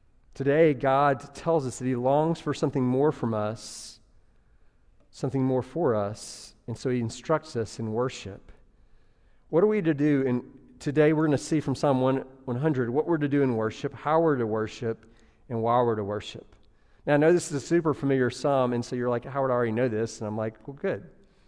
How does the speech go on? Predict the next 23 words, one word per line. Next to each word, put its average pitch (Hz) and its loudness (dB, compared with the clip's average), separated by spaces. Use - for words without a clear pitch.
Me 123 -4
too." 135 -4
Let's - -12
di-, 139 2
dig 143 0
in 135 2
and 127 -2
actually 135 -4
figure 139 -4
out 120 -4
how 131 -2
to 123 0
apply 165 -4
it 104 -6
to 135 -10
our 117 -6
lives, 113 -8
because 120 -4
that's 123 -2
what 131 -2
it's 117 -8
all 113 -2
about. 107 -6